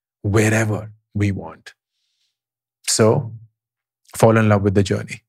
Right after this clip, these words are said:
not the destination.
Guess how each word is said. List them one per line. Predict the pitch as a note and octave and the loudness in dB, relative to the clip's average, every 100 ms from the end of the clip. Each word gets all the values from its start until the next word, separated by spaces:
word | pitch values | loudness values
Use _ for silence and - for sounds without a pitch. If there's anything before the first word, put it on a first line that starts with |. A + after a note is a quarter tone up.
| _ _ _ _ _ _ _ _ _ | _ _ _ _ _ _ _ _ _
not | G2+ G2 G2 - - _ _ - | 2 2 0 -6 -20 _ _ 0
the | G2+ | 0
destination. | F#2 - - A1+ - - | 2 -2 -6 -8 -8 -10